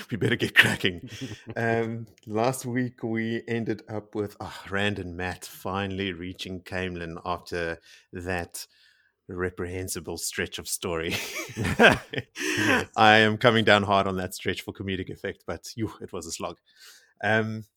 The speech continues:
Speaker 1: but the boys finally arrived in Caemlyn, and that takes us into chapter thirty-six, called The Web of the Pattern. Take it away, Jody.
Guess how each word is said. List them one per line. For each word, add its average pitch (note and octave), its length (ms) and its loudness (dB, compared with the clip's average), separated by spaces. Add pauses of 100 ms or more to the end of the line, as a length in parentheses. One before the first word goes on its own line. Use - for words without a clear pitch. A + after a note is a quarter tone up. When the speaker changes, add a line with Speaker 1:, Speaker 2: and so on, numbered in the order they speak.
(220)
Speaker 1:
but - 180 -2 (180)
the - 60 -10
boys B2+ 260 2
finally A#2 260 0
arrived G2+ 340 0
in F#2 120 -8
Caemlyn, D#3+ 500 -4 (280)
and G2 340 -4
that A2 180 -4
takes - 220 -8
us A2 140 -8
into G#2 280 -8
chapter - 340 -6
thirty-six, - 880 -8 (120)
called F#2+ 600 -4 (140)
The F2+ 120 -8
Web A2 460 -4 (100)
of G2+ 220 -6
the G#2 80 -6
Pattern. B2 580 -4 (480)
Take A#2+ 200 0
it A#2+ 60 4
away, G#2 500 0
Jody. F2 560 -6